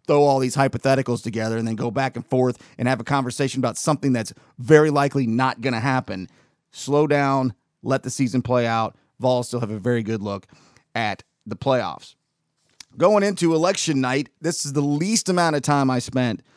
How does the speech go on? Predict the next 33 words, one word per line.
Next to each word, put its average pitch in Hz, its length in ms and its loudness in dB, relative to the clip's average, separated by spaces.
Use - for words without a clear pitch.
on 131 380 2
election 120 720 -2
night 113 400 -4
in 117 840 -2
probably 160 480 6
my 135 200 2
entire 120 340 0
adult 98 240 -6
life. - 400 -14
Probably. 120 480 0
And 143 280 -2
I 143 80 2
was 139 160 -2
very 202 200 2
much 185 220 0
looking 160 220 0
forward 151 320 2
to 131 100 -4
C 165 240 -2
N 156 80 4
B 139 160 4
C's 147 320 -4
coverage 127 420 2
with 113 140 -2
my 120 100 2
guy 127 220 2
Shepard 131 400 -2
Smith 127 560 -4
and 113 260 -4
his 123 240 -2
show, 110 480 -2
The 110 160 -2
News, 113 720 2